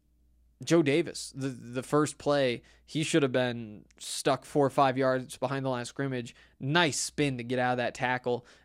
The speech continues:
and winds up picking up six yards. But that's the kind of stuff that the running backs had to do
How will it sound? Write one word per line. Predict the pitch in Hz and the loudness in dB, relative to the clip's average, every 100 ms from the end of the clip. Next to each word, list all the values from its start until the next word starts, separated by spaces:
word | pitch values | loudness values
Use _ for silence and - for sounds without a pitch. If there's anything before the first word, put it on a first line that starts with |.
| - | -8
and | 123 123 117 117 | -4 -2 -4 -4
winds | 117 131 127 | -4 0 -2
up | - | -2
picking | 135 123 120 | -4 -4 -8
up | - | -6
six | - 123 - | -6 -4 0
yards. | 127 117 113 | 2 0 -4
But | - 139 | -6 2
that's | 175 | 2
the | 175 | 2
kind | 185 | 0
of | 170 | 2
stuff | 208 180 - | 4 2 2
that | 160 | 0
the | 131 123 | 0 0
running | 127 135 | 0 0
backs | 139 135 131 | 2 0 -2
had | - 123 127 | -4 -4 -4
to | |
do | 123 127 127 | -4 -4 -4